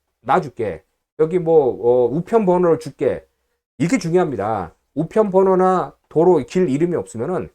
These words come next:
배달이 안 됩니다. 그러니까 그런 식으로 하다 보면 불법인데 어떻게 하다 보면 합법화하면서 어엿한 이런 동네가 되고요. 또 그곳에 사람들이 많이 몰리게 되니까 당연히 누가 들어가느냐?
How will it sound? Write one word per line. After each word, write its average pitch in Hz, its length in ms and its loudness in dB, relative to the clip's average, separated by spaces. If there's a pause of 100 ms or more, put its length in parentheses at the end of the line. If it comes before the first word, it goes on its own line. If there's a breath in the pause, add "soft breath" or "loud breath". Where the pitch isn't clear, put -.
배달이 226 380 0
안 104 140 -6
됩니다. 80 560 -8 (400)
그러니까 196 240 -2
그런 170 200 -2
식으로 165 200 -4
하다 175 200 0
보면 170 420 -2
불법인데 160 800 0
어떻게 143 360 -2
하다 156 280 -2
보면 147 260 -8
합법화하면서 180 920 -4 (280)
어엿한 170 720 2 (480)
이런 101 460 -4
동네가 185 420 0
되고요. 110 500 -4 (160)
또 - 120 2
그곳에 196 360 2
사람들이 202 400 -2
많이 151 200 -2
몰리게 127 460 -2
되니까 98 440 -8
당연히 165 440 -6
누가 127 220 -2
들어가느냐? 113 560 -8